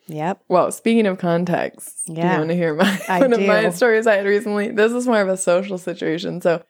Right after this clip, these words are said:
Speaker 2: last year I was in North Dakota, which is a state in the U S that's quite close to Canada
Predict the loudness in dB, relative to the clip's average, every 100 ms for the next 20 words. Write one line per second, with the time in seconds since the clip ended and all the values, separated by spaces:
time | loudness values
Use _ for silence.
0 | _ 0 0 -2 0 0 2 0 0 0
1 | -2 -2 -4 -6 -6 -2 0 0 -2 -4
2 | _ _ _ _ _ -2 -2 -2 0 2
3 | 0 -4 -10 -4 -2 -2 -2 -2 -2 0
4 | -2 -2 -2 -4 -4 -8 -2 -2 0 -2
5 | -2 -4 -4 0 2 0